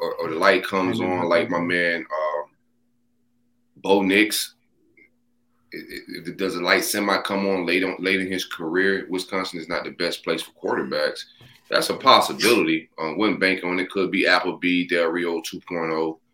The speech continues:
Speaker 2: Mm-hmm.
Speaker 1: Who knows, man? But w-, w-, there's not a lot of options out there. I would love to see us get Michael Pratt, Sam
Speaker 2: Mm-hmm.
Speaker 1: Hartman, or a guy like that if we're tampering. Um, but just not a lot of availability. Devin Leary is a guy that's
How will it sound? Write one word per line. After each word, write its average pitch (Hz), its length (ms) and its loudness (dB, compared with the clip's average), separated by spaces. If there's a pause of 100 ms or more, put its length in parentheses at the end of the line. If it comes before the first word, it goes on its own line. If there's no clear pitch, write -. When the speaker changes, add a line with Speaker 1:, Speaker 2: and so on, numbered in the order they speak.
(100)
Speaker 2:
Mm-hmm. 117 220 0
Speaker 1:
Who 104 140 4
knows, 87 420 2
man? 82 300 -2
But 80 160 0
w-, 80 300 -8
w-, 90 200 -2
there's 92 160 -4
not 107 160 2
a 95 40 4
lot 92 180 4
of - 120 -4
options 82 360 -2
out 73 180 -2
there. 76 140 -6
I - 40 -6
would 92 200 -4
love 90 180 -2
to 87 60 -10
see 85 240 -4
us 80 100 -6
get 78 220 -6
Michael 73 320 -8
Pratt, 80 340 -2 (480)
Sam 85 300 -2
Speaker 2:
Mm-hmm. 73 100 -4
Speaker 1:
Hartman, 80 320 -2
or 76 140 -8
a 71 40 -10
guy 85 140 0
like 78 240 -2
that 76 140 -2
if 73 100 -10
we're 78 140 -6
tampering. 80 640 -4 (420)
Um, 78 340 -6
but 80 220 -2
just 95 220 -6
not 92 160 4
a - 20 2
lot 87 220 4
of 67 160 2
availability. 82 640 -2
Devin 87 300 0
Leary 90 220 4
is 82 140 0
a - 20 -18
guy 82 240 0
that's 78 340 -4